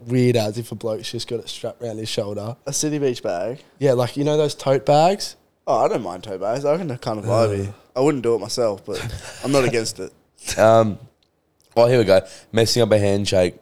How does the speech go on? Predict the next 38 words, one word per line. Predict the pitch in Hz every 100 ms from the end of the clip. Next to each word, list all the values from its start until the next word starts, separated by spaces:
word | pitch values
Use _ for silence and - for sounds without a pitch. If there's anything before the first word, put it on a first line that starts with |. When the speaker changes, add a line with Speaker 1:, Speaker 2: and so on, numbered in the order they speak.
| _
Speaker 3:
or | 90 92 92 90 71
a | 90
dab | 90 87 85
up | 82 -
when | 92
you | 90
meet | 87 73
someone | - 85
new. | 82 69 - _ _ _ _
That | -
was | 95
a |
bit | 90
like | 76 80
mine. | 85 78 85 _ _ _ _
Speaker 1:
Yeah, | 101 90
that's | 90 92 -
shocking. | - - 107
Speaker 2:
Yeah. | 101 98 - _ _ -
Speaker 3:
That | 87
is | 104 98
actually | 85 95 - 90
terrible. | 87 85 80 76 80
Speaker 1:
Well, | 123 - -
you | 135
don't | 143 131
know |
Speaker 3:
You | 139
Speaker 1:
whether | 139
Speaker 3:
kn- | 143
Speaker 1:
they're | 143 135
a | 131
traditionalist | - 120 123 - 127 127 139 -
or | 131
they | 131 117
just | 123 -
like | 123 110
the | 120 107